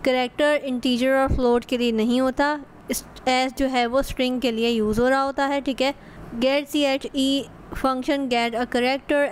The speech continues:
and character display, ठीक है। Get ch e basically जो है वो कैरेक्टर डिस्प्ले के लिए भी फंक्शन करता है। नेक्स्ट हमारे पास क्या है, sin statement is used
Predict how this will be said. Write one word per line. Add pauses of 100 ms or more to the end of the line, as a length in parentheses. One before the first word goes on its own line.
and
character (520)
display, (100)
ठीक
है। (200)
Get
ch
e
basically
जो
है
वो
कैरेक्टर
डिस्प्ले
के
लिए
भी (540)
फंक्शन
करता (100)
है। (260)
नेक्स्ट
हमारे
पास
क्या (120)
है, (380)
sin (140)
statement
is
used